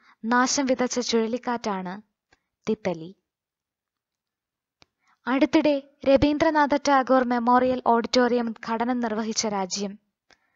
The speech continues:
ശ്രീലങ്ക. The Paradoxical Prime Minister, നരേന്ദ്രമോദി and His ഇന്ത്യ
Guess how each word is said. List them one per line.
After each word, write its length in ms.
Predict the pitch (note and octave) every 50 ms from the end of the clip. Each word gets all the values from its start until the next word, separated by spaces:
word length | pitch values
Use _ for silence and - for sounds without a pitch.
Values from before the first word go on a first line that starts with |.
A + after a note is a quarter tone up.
| _ _ _ _
ശ്രീലങ്ക. 680 | - - - G#3 G#3+ G#3 G3+ F3 D#3+ D#3 D#3 D3+ E3 G3 _ _ _ _ _ _ _ _ _ _ _ _ _ _ _ _ _ _ _ _ _ _ _ _ _ _ _ _ _ _ -
The 120 | G3+ D4
Paradoxical 800 | D4 - D4 C#4+ C#4 C#4+ D4+ D#4 E4 E4 D#4+ - - E4 - E4+
Prime 380 | E4 - - C#4+ C#4 C#4 C4+ C4+
Minister, 400 | C4 C4+ - - - C#4 B3+ A#3+ - _ _ _ _ _ _ _ _ _ _ _ _ _ _ _ -
നരേന്ദ്രമോദി 920 | A#3 C4 C4+ C#4 D4 D#4 D#4 E4 E4 D4+ D4 C#4+ C4+ C4+ C4+ C4 B3 B3+ - _ _ _ _ - - A#3+
and 160 | C4 B3+ A#3+
His 200 | C4 C4+ - - -
ഇന്ത്യ 460 | B3 B3 A#3+ A#3+ A3+ B3 B3 A#3 A#3